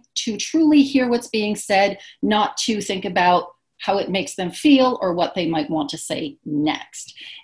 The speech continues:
And the objective there is really, th-, this is for the person speaking. The, the primary benefit is to that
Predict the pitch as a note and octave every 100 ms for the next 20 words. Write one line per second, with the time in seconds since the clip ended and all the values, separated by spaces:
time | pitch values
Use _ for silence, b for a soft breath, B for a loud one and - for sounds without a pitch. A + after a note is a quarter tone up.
0 | - G#3 G#3 G#3+ G#3+ A3 G#3+ F#3 B3+ D#4+
1 | - D4 C4+ F#3 G#3 G3+ F#3+ - G#3 F#3
2 | F#3 F3+ - F3 F#3 A3+ A#3+ A3+ - F3
3 | A3 - G3+ C#4 C#4 C4 - - A3 A3
4 | - - F#3 - - F#3 - F3+ - -
5 | - E3 - - - - - - F3+ E3+
6 | - A3 A3 G#3+ F#3 E3 E3+ - F3 E3+
7 | D#3+ - E3 E3